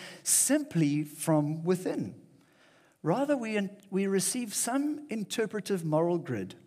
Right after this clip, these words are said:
that we lay down over our feelings, and then we filter our feelings through that moral grid, and we decide which stays and which goes. It helps us to decide, this moral grid helps us to decide which feelings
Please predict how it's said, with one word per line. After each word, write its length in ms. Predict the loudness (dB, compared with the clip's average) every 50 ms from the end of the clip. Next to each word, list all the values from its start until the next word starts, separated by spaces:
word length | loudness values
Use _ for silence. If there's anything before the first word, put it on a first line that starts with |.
| -20 _ -20 -20 -18 -16 -18 -18 2 4
that 160 | 4 4 6
we 140 | 4 6 6
lay 280 | 6 6 6 4 2
down 380 | 4 4 4 4 4 2 0 0 2
over 400 | 2 2 4 4 4 4 4 6
our 160 | 4 4 2
feelings, 760 | -2 -4 -4 -2 0 2 4 2 2 2 0 -2 -2 -2 -4 -8 -10 -16 -18 -18 -2 _
and 160 | 2 4 4
then 140 | 4 2 2
we 140 | 2 0 0
filter 500 | 0 4 4 4 4 4 2 0 2 4
our 140 | 4 4
feelings 480 | 2 2 2 2 4 2 2 0 -2 -4
through 340 | -4 -4 0 2 2 2 2
that 320 | 4 2 2 2 2 0
moral 300 | 2 2 4 4 2 0
grid, 320 | 2 2 2 2 2 0 -8 -14 -14 -14 -12 -2
and 140 | 0 4 4
we 80 | 4 4
decide 460 | 4 2 2 2 2 0 0 2 0
which 200 | -2 0 0 -2
stays 500 | -2 0 0 0 0 0 0 -2 -6 -4
and 300 | 0 0 0 0 2 2
which 320 | 0 0 0 -6 -12 -14 -16 -20 -10
goes. 520 | -4 -2 0 0 -2 -4 -6 -8 -10 -12 -14 _ _ _ _ _ _ _ _ _ _ _ _ -20 -20 _ _ _ _ _
It 100 | -2 2
helps 240 | 2 2 2 2 0
us 140 | 0 0 0
to 160 | -2 -2 0
decide, 520 | 2 2 2 2 0 2 2 2 2 2
this 140 | -2 -2 0
moral 240 | 2 2 2 2 2
grid 320 | 4 4 2 2 2 -4 -14 -14 -16 -2 4
helps 260 | 4 4 4 4 0
us 120 | 0 0
to 140 | 0 -2 -2
decide 460 | 0 0 0 2 4 4 4 4 4
which 200 | 0 0 0 0
feelings 440 | -2 0 2 2 2 2 2 0